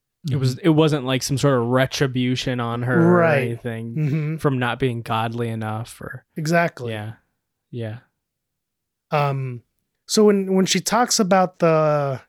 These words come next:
Speaker 3: like, the light at the end of the tunnel, and then that's just the end,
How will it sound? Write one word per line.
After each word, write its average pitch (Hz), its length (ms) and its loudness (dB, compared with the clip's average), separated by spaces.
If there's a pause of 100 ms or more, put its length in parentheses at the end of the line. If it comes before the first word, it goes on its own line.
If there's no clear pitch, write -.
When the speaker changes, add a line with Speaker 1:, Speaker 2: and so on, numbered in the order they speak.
(1000)
Speaker 3:
like, 151 180 -2
the 156 100 2
light 170 280 4
at 170 160 2
the 165 100 2
end 170 140 2
of 156 100 -2
the 143 100 0
tunnel, 147 720 0
and 151 120 -4
then 151 180 -2
that's 156 280 0
just - 280 0
the 131 200 -2
end, 185 360 -2